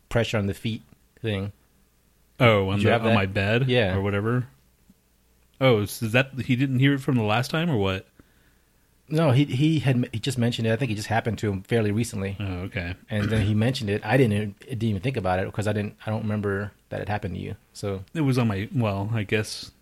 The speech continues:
Speaker 2: I don't know what it was. Something happened. I hate you. That's what I, that's what happened, dude. <clears throat>
Speaker 1: Somebody was foot fucking you? Or, like,
Speaker 2: Foot fingering. They were fingering my foot.
Speaker 1: Rubbing their balls on your feet?
Speaker 2: On my, the gash on my legs.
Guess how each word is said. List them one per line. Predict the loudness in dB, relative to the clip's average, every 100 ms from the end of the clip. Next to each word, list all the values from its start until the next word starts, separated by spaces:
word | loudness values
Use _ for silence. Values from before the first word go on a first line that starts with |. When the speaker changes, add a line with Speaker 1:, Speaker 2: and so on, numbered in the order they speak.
| -8
Speaker 2:
I | -6
don't | -4
know |
what | -6 -6
it |
was. | -6 -6 -8 -12 _
Something | -4 -2 -2 -4
happened. | -4 -4 -6 -8 _ _ -20 _ _ _ _ -8
I | -4
hate | -4 -4
you. | -4
That's | -4 -4
what | -6
I, | -6
that's | -6 0 2
what | 2 -2
happened, | -4 -4 -6
dude. | -4 -6 -8 -6
<clears throat> | -2
Speaker 1:
Somebody | 0 0
was | 0 -4 -8 _ -14
foot | -8 -6
fucking | -6 -6 -6 -6
you? | -8 -10 -12
Or, | -4 -2 -2
like, | -4 -6 _ _ _ -20
Speaker 2:
Foot | -6 -6 -4
fingering. | -4 -2 0 -2 0 -2 -6 -16 -20 -20 _ -4
They | -2
were | 0
fingering | 0 0 0
my | -2 -2
foot. | 0 0 0 -8 -18 -10
Speaker 1:
Rubbing | -4 -2 -2
their | 0
balls | 0 0
on | 0
your | -2
feet? | -4 -6 -6 -8
Speaker 2:
On | -4
my, | -2 -4
the | -4
gash | -2 0 0 0
on | -2
my | 0
legs. | 0 0 -2 -4